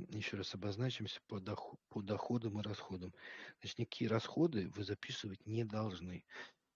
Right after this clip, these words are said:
Если вы записываете расходы, вы даете, э, понимание или квалификацию, приписывать все качества безумия. Почему?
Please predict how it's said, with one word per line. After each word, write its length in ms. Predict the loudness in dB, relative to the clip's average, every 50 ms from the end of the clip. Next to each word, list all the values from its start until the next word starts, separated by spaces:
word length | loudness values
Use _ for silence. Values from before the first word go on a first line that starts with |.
| _ _ _ _ _ _ -16
Если 460 | 0 6 8 10 10 8 6 2 0
вы 100 | 2 2
записываете 580 | 4 2 2 2 0 -2 -2 -4 -6 -6 -4 -2
расходы, 580 | 0 0 -2 0 4 6 6 6 6 4 2 0
вы 420 | 0 2 4 6 6 6 4 4
даете, 920 | 2 4 6 6 8 8 8 6 4 2 0 -2 0 2 4 4 2 2 -2 _ _ _ -10 -8
э, 80 | -8 -6 -4
понимание 880 | 0 2 4 6 6 8 10 10 10 10 10 8 8 6 4 2 -2 -6 -10 _ _ _ _ -4
или 240 | 0 2 2 2 2
квалификацию, 1000 | 0 0 0 0 0 0 -2 0 4 6 6 6 6 2 -2 -2 0 0 0 0 -2
приписывать 540 | -2 -2 -2 0 0 -2 -2 -2 -4 -6 -4
все 240 | -4 -2 -2 0
качества 460 | 4 6 6 6 6 2 -2 -4 -4 -4
безумия. 1300 | -2 0 0 0 0 0 2 2 4 4 4 4 4 4 4 4 2 2 0 -2 -2 -2 0 0 -2 -2 -6
Почему? 500 | -6 -6 -4 -2 -2 0 -2 -2 -4 -6